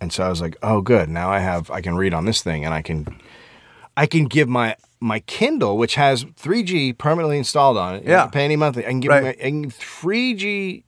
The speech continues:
Speaker 1: Kindle to my mom,
Speaker 2: Right.
Speaker 1: and then she can have email.
Speaker 2: Oh, that's awesome.
Speaker 1: So she can now write us back and forth on
Speaker 2: Mm-hmm.
Speaker 1: the Kindle, and
Speaker 2: Mm-hmm.
Speaker 1: that'll be a simple way. She doesn't have to pay anything. She doesn't have to do anything.
Speaker 2: Right.
Speaker 1: She just goes morning, plugs it in,
Speaker 2: Right.
Speaker 1: uh, pops it open.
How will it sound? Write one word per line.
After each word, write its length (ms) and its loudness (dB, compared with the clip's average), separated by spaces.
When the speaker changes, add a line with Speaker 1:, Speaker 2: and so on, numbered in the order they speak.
Speaker 1:
Kindle 300 2
to 80 4
my 120 4
mom, 500 2
Speaker 2:
Right. 300 2
Speaker 1:
and 120 -4
then 60 0
she 240 -4
can 140 -4
have 260 0
email. 540 0
Speaker 2:
Oh, 180 2
that's 160 0
awesome. 300 2
Speaker 1:
So 180 2
she 320 0
can 240 -2
now 340 2
write 360 0
us 220 2
back 320 2
and 120 -2
forth 400 2
on 160 0
Speaker 2:
Mm-hmm. 100 -2
Speaker 1:
the 60 -4
Kindle, 440 -2
and 80 -6
Speaker 2:
Mm-hmm. 80 -4
Speaker 1:
that'll 180 -6
be 220 -6
a 100 -10
simple 420 -2
way. 180 6
She 120 -2
doesn't 120 -4
have 100 -6
to 60 -10
pay 160 0
anything. 600 0
She 120 -2
doesn't 140 2
have 120 -6
to 40 -10
do 200 2
anything. 340 0
Speaker 2:
Right. 140 6
Speaker 1:
She 60 4
just 100 -8
goes 260 0
morning, 360 2
plugs 300 -2
it 100 -4
in, 120 -4
Speaker 2:
Right. 280 -4
Speaker 1:
uh, 240 -12
pops 340 -6
it 60 -14
open. 300 -8